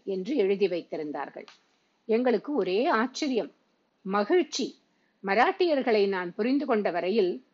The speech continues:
ரொம்பவும் எளிமையானவர்கள். அனாவசியமாக ஒருவரை ஒருவர் தள்ளிக்கொண்டு இடித்துக்கொண்டு போகவில்லை. வரிசையில் அமைதியாக தங்கள் முறைக்காக காத்திருந்தனர்.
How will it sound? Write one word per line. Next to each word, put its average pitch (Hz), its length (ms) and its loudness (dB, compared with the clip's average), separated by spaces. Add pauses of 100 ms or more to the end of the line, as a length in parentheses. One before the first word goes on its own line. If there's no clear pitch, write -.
(100)
ரொம்பவும் 240 720 0
எளிமையானவர்கள். 196 920 0 (580)
அனாவசியமாக 254 1040 0
ஒருவரை 262 460 0
ஒருவர் 208 420 0
தள்ளிக்கொண்டு 190 680 0
இடித்துக்கொண்டு 208 800 -4
போகவில்லை. 180 560 -4 (580)
வரிசையில் 254 600 4
அமைதியாக 233 800 2
தங்கள் 202 400 0
முறைக்காக 202 680 -2
காத்திருந்தனர். 175 720 -2